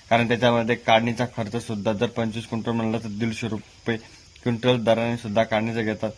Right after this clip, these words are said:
तर ते सुद्धा साडेचार ते पाच हजार रुपये खर्च त्याचा होतो. असं संपूर्ण मिळून एका एकर मक्काचं खर्च म्हटलं, तर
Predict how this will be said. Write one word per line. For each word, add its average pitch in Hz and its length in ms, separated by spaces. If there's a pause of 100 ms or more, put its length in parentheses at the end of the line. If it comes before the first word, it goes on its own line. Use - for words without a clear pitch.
(340)
तर 113 60 (100)
ते 147 100
सुद्धा 135 280
साडेचार 117 440
ते 127 100
पाच 120 340
हजार 107 180
रुपये 113 280
खर्च 101 200 (100)
त्याचा 110 220
होतो. 104 280 (440)
असं 165 220
संपूर्ण 147 420
मिळून 156 340 (380)
एका 131 360
एकर 135 580
मक्काचं 123 1300 (880)
खर्च 117 240
म्हटलं, 117 440
तर 117 60